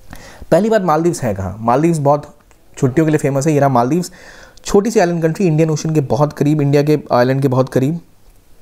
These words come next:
जो इंडिया का कोस्ट है उसके बहुत करीब। तो बहुत ज़्यादा एक स्ट्रेटेजिकली इंपॉर्टेंट लोकेशन है, जहाँ पर चाइना अपना पैर बहुत ज़्यादा पसार रहा है।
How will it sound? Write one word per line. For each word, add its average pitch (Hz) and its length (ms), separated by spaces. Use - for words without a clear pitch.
जो 127 160
इंडिया 131 200
का 120 220
कोस्ट 143 280
है 147 60
उसके 131 160
बहुत 120 220
करीब। 131 280
तो 156 100
बहुत 139 360
ज़्यादा 139 220
एक 160 180
स्ट्रेटेजिकली 143 500
इंपॉर्टेंट 123 380
लोकेशन 117 380
है, 156 140
जहाँ 143 240
पर 180 140
चाइना 170 360
अपना 156 180
पैर 131 220
बहुत 113 140
ज़्यादा 117 160
पसार 98 340
रहा 92 140
है। 98 120